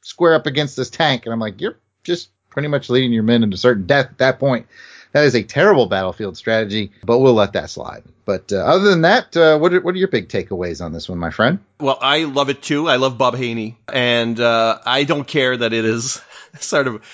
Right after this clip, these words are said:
Speaker 2: wonky continuity because Bob Haney is known for this. In fact, the first complete rundown of the D C multiverse I ever read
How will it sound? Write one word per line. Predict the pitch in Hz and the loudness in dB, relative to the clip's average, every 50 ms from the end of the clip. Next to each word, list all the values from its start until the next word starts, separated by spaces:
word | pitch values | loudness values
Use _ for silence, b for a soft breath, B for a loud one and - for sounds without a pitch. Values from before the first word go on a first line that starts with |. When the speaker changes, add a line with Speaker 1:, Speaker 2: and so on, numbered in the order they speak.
| B B B - | B B B -2
Speaker 2:
wonky | 135 135 135 139 143 - 156 135 | 0 2 2 2 0 -4 -6 -4
continuity | - 135 131 120 131 127 131 131 127 | -4 -2 -2 -2 -2 -2 -2 -2 -4
because | 123 123 143 123 | -2 -4 -4 0
Bob | 120 156 151 147 | 0 0 0 0
Haney | 151 151 143 135 | -4 -6 -6 -8
is | 123 101 110 | -8 -8 -6
known | 120 120 117 | -6 -6 -6
for | 113 - 107 | -6 -8 -10
this. | 95 95 101 - B B 156 B | -10 -10 -14 -16 B B -6 B
In | 147 147 135 | 0 0 0
fact, | - - 185 190 143 110 107 - - - - | 0 0 0 0 0 -2 -6 -10 -10 -4 -4
the | 185 | -2
first | - 240 254 - - | -2 -2 -4 -2 -2
complete | 214 160 175 202 147 | -2 -2 -2 -2 0
rundown | 151 151 147 143 143 135 135 | 0 0 2 2 2 2 0
of | 127 110 | -2 -4
the | 117 | -4
D | 113 123 | -6 -6
C | - - 135 | -4 -2 0
multiverse | 131 127 123 123 120 120 - | 0 0 0 -2 -2 -2 0
I | 117 | -2
ever | 107 104 113 107 | 0 0 0 0
read | 110 110 107 104 107 | 0 0 0 -2 -4